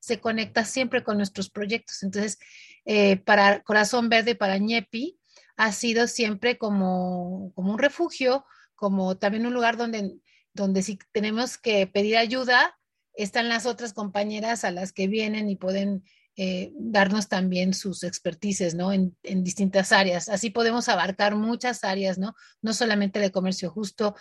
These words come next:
sino la de derechos humanos, la de defensa por nuestros territorios, la de, este,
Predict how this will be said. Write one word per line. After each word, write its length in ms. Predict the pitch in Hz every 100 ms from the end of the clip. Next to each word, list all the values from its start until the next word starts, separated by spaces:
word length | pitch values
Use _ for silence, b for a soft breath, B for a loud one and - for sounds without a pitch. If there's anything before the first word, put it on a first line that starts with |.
| B B
sino 240 | 233 214
la 80 | 196
de 60 |
derechos 400 | 185 180 185 185
humanos, 580 | 185 190 196 202 196 190
la 160 | 202 185
de 100 | 175
defensa 440 | 175 202 196 208
por 120 | 185
nuestros 300 | 175 175 170
territorios, 800 | - 156 170 220 214 202 202 196 - B B B -
la 360 | 196 180 175
de, 320 | 180 180 180
este, 580 | 180 - 196 175 170 175